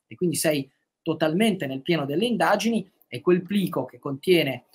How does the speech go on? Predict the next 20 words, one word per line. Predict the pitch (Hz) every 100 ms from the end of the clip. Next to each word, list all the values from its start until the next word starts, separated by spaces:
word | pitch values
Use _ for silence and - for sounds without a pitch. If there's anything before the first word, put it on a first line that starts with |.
| _ -
eh, | 135 131 127 127 127 123 123 120 -
quelle | 151 151
richieste | - 160 160 - 190
contiene, | 175 160 151 180 165 151 165 170 - _ -
eh, | 147 139 143
le | 156
intercettazioni. | 156 151 - 143 - 139 - 131 127
Quel | 120 190 185
plico | 220 202 - 131
viene | 175 165 139 123 _ _ _ _
casualmente, | 185 175 180 175 190 175 143 135 120 107 _ _ _
eh, | 139 135
maldestramente, | 147 180 175 170 - - 175 185 170 143 - 123 113 110
eh, | 143 135
nelle | 143 151 156
mani | 175 160 143 131 - _ _
dei | - 143 143
mass | 220 240
media | 151 139 180 220 - -
che | 135 131